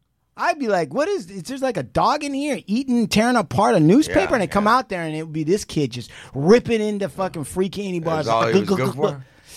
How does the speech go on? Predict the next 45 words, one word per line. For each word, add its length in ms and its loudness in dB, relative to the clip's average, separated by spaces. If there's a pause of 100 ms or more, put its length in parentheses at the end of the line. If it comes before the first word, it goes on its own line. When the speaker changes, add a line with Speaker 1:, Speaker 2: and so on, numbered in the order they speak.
(960)
Speaker 2:
That's 120 -12
about 220 0
Speaker 1:
Li-, 80 4
Speaker 2:
all 140 0
he 80 -2
was 160 -10
good 140 -8
for? 220 -14
Speaker 1:
living 300 6
at 140 0
home. 420 -2
And 140 0
I 80 4
gave 200 4
him 120 -2
chances, 560 -8
too. 280 -12
And 80 -2
I 120 4
would 180 0
walk 320 -2
him 120 -6
through 240 -8
shit. 280 -12 (480)
And 180 0
I 120 0
would 160 -2
tell 340 -4
him, 80 -6
and 100 -4
I'd 180 -6
be 100 -2
like, 260 -8
"Man, 320 -2
what 140 2
are 20 0
you 140 2
doing, 500 2
bro? 160 -16 (800)
Like, 120 0
what's 180 4
gonna 160 -4
happen 340 -6
to 140 2
you? 240 -2